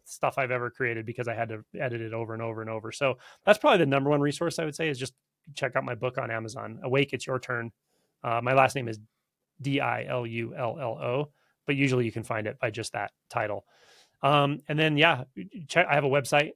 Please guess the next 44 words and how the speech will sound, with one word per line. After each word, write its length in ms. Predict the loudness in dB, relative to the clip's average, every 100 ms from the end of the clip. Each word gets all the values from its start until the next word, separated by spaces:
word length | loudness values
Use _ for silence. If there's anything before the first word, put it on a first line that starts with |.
| _ -8
w 160 | -6 -2
w 240 | 0 0
w 320 | 0 -2 -2
dot 240 | -2 -4 -4
simply 460 | -2 -2 2 0
always 280 | 2 0 0
awake 360 | 0 -2 -2 -8
dot 200 | -6 -6
com. 340 | -4 -6 -6 -8
It's 120 | -6
all 140 | -6
one 160 | -4 -6
word. 240 | -8 -10 _ _ _ _ _
And 400 | -2 2 2 0
there's 240 | 0 0 0
resources 460 | -2 2 0 0
on 140 | -4 2
there. 380 | 4 4 2 -2 _ _ -12 -6
And 100 | -2
then 60 |
I 40 | 0
have 100 | -2
a 40 |
YouTube 280 | -6 -10 -10
channel 280 | -10 -10 -10
called 220 | -12 -10
Simply 260 | -12 -10
Always 180 | -10 -10
Awake. 260 | -10 -12 -6
So 280 | -2 -2 -2 _ _ _ 2
those 160 | 6
are 80 | 10
all 120 | 10
the 80 | 8
kind 200 | 4 2
of 60 | 2
resources 720 | 0 0 -2 -2 -4 -2 -4
and, 340 | -6 -8 -10
and 160 | -10 -6
so 180 | -6 -4
forth. 380 | -2 -2 -4
And, 340 | -10 -8 -8 -4
um, 400 | -4 -4 -8 -12 _ _ _ _ _ _ -6
yeah, 260 | 4 4